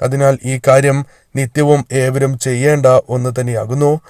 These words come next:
കൂടാതെ ബുദ്ധിശക്തി വർദ്ധിപ്പിക്കുവാനും അതേപോലെ തന്നെ മനോബലം വർദ്ധിപ്പിക്കുവാനും ആരോഗ്യം വർദ്ധിപ്പിക്കുവാനും സഹായകരമാണ് ഇപ്രകാരം രാമായണം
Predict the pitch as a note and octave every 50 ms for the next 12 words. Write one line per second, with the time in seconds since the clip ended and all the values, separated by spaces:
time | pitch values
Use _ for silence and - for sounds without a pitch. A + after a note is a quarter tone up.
0 | _ _ _ _ _ _ - E3 F3 F#3 G3+ G3+ F#3 G#3 G#3 G3 E3 D3+ D3+ D3+
1 | C#3 C3 F#3+ A3 F#3 A3+ G3 E3+ - - F#3+ F#3 - - C#3+ C#3+ B2+ A#2+ A2 D3
2 | F3+ D#3+ F#3+ F3+ D3+ F3 D#3 E3 D#3+ D#3 C#3 C3 C3 C3+ - _ _ _ _ _
3 | _ _ _ - C#3 C#3 D3 E3+ F#3 E3 F3+ F3+ F3 E3+ F3 E3+ E3 E3 D#3+ -
4 | - C#3 C3+ C3+ C3 C#3+ E3+ E3+ D#3 F3 E3+ D#3+ C#3 C#3 C#3 - _ _ _ _
5 | _ - C#3+ C#3+ C3+ B2+ B2+ E3+ E3+ - F#3+ F3 D3+ F3 E3 D#3+ D#3 D#3 D3+ D3
6 | D3 - - B2 B2+ B2+ B2+ C#3 D#3 E3+ E3+ D3+ C#3+ D#3+ D3+ - - B2+ B2 A#2+
7 | A#2 D3 D3+ - E3 D#3 C#3+ E3 D3+ D3+ D3 C#3+ C3+ B2+ C3 C3+ _ _ _ _
8 | _ _ - - - - D#3 C#3+ C3 D#3 E3+ F#3+ G3 F3+ F#3 F#3 F3+ E3+ E3+ D#3+
9 | D#3 D3+ D3+ C#3+ - C3 A#2+ - D#3 D3+ D3 D3 C#3+ C#3+ C#3+ C#3 A#2 - B2 C3+
10 | B2 A#2+ A#2 C3+ D3 D#3+ D#3+ D3+ C#3+ C3 C3 C3